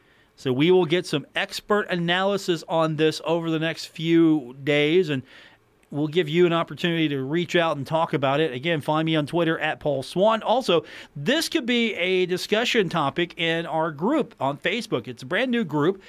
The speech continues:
All you have to do is find our Facebook page if you wanna find the group. You can find the group separately, of course, but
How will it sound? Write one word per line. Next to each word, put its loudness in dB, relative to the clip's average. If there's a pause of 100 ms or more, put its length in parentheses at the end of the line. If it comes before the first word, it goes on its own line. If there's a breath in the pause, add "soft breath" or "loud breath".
(260 loud breath)
All 2
you 0
have 0
to -4
do 4
is 2
find 0
our -2
Facebook -2
page -2
if -8
you -2
wanna -2
find -4
the -8
group. 0
You -14
can -8
find -4
the -4
group -4
separately, -4
of -20
course, -6
but -2